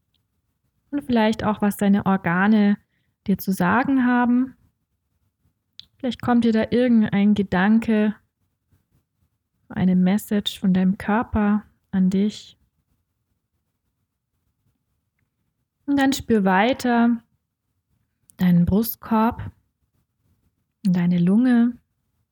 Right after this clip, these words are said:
deinen kompletten Oberkörper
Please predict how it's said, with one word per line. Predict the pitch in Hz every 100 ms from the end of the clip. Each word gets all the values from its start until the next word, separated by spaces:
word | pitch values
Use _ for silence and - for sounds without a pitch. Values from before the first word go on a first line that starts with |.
| _ _ _ _ _ _ _ _ _ _ _ _ _
deinen | 190 185
kompletten | - 175 - 196 - 190
Oberkörper | 208 214 240 226 - 196 190 - 196 190